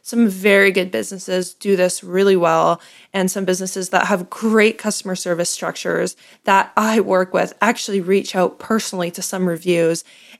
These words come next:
and actually attempt to then follow up by email or phone call if it was something that was perhaps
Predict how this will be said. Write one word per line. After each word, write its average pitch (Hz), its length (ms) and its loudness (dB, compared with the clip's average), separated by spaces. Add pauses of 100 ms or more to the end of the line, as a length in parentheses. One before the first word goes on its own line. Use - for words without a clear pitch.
and 185 460 2 (100)
actually 214 380 0
attempt 196 560 -4
to 190 240 -8
then 175 320 0
follow 185 320 0
up - 120 0
by 185 120 4
email 185 380 2
or - 140 0
phone 185 300 0
call 170 220 0
if 175 100 -8
it 190 60 0
was 190 100 -2
something 208 320 -4
that 202 140 0
was 196 100 -6
perhaps - 420 -4